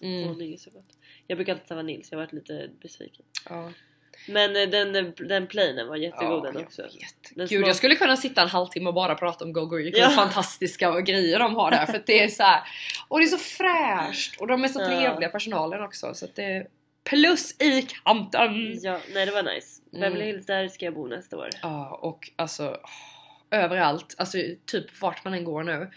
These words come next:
Speaker 2: Mm.
Speaker 1: Men det såg vi, vi var ju på den här Rodeo Drive som är en
Speaker 2: Ja.
Speaker 1: stor gata. Känd gata. Det är ju
Speaker 2: Ja.
Speaker 1: massa affärer, men det var ju ingenting. Det var ju liksom Gucci och Saint Laurent och alla såna.
Speaker 2: Ja, precis, det
Speaker 1: Det är
Speaker 2: var ju
Speaker 1: ingenting
Speaker 2: inget
Speaker 1: som vi direkt har råd med så. Så man bara går in och köper en liksom väska
Speaker 2: Nej.
Speaker 1: för så
Speaker 2: Vi
Speaker 1: här
Speaker 2: sa det, man
Speaker 1: tre-
Speaker 2: kanske kan köpa en väska, men man lär ju vara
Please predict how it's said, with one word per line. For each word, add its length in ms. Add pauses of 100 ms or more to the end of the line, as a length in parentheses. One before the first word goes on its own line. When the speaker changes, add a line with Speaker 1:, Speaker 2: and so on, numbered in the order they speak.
Speaker 2:
Mm. 200
Speaker 1:
Men 100
det 60
såg 260
vi, 100
vi 60
var 120
ju 80
på 120
den 80
här 160
Rodeo 400
Drive 380
som 240
är 340
en 120
Speaker 2:
Ja. 60
Speaker 1:
stor 560
gata. 560 (600)
Känd 520
gata. 440 (100)
Det 100
är 60
ju 60
Speaker 2:
Ja. 80
Speaker 1:
massa 320
affärer, 340
men 160
det 60
var 120
ju 60
ingenting. 280
Det 60
var 80
ju 60
liksom 300
Gucci 400
och 120
Saint 300
Laurent 440
och 200
alla 220
såna. 280
Speaker 2:
Ja, 420
precis, 300
det 60
Speaker 1:
Det 20
är 20
Speaker 2:
var 40
ju 60
Speaker 1:
ingenting 200
Speaker 2:
inget 100
Speaker 1:
som 140
vi 180
direkt 320
har 160
råd 360
med 180
så. 400
Så 160
man 140
bara 120
går 120
in 120
och 60
köper 320
en 160
liksom 420
väska 460
Speaker 2:
Nej. 80
Speaker 1:
för 140
så 120
Speaker 2:
Vi 60
Speaker 1:
här 80
Speaker 2:
sa 140
det, 80
man 140
Speaker 1:
tre- 60
Speaker 2:
kanske 260
kan 160
köpa 400
en 60
väska, 280
men 280
man 100
lär 80
ju 100
vara 180